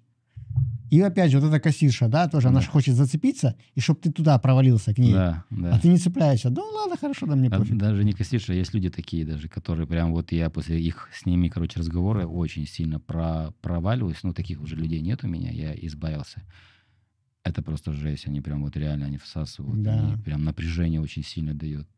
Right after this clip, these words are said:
Speaker 2: И я понимаю, что это очень тяжёлые люди,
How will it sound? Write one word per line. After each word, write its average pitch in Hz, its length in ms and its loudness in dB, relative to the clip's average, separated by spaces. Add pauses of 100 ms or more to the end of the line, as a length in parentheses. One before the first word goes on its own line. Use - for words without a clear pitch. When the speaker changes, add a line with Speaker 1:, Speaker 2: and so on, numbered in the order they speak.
(380)
Speaker 2:
И 80 80 -6
я 78 80 -2
понимаю, 82 380 -2
что 76 640 -8
это 80 300 -10 (120)
очень 82 400 -4
тяжёлые 76 520 -4
люди, 76 340 -10